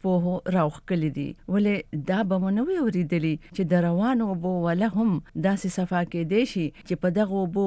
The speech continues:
کې نقصاني جراثیم چې کوم وي، نو هغه هم ختم شي او بې د صابون د استعمال نه هم سیزونه ورسره ښه صفا شي. او دا د ولې یا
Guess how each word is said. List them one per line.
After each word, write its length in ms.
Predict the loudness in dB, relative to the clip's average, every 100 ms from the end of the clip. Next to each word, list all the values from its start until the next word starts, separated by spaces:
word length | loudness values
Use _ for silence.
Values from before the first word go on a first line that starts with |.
| 0
کې 400 | 0 -2 0 0 0
نقصاني 560 | 0 -2 0 2 2 2
جراثیم 540 | 0 2 0 0 0 0
چې 80 | -2 -2
کوم 160 | -2 0
وي، 140 | -2 -4 0 2
نو 80 | 2
هغه 300 | 2 0 0 0
هم 180 | 0 0 -2
ختم 280 | -2 0 0 0
شي 100 | -2 -4 -4
او 40 | -2 0
بې 340 | 2 0 2
د 80 | -2
صابون 420 | 0 -2 -2 -2 0
د 100 | 0 -2
استعمال 520 | -2 -2 0 0 0 0
نه 380 | -2 -4 -8 -2
هم 240 | 0 0 0
سیزونه 340 | 0 2 2 0
ورسره 420 | 0 -2 0 -2 -6 -10
ښه 140 | -6 -2
صفا 320 | -2 -2 -4 -4
شي. 120 | -8 -10 -10 -2 0
او 40 | 0 2
دا 100 | 2 0
د 240 | -2 -2 0
ولې 400 | 0 2 2 2
یا 100 | 2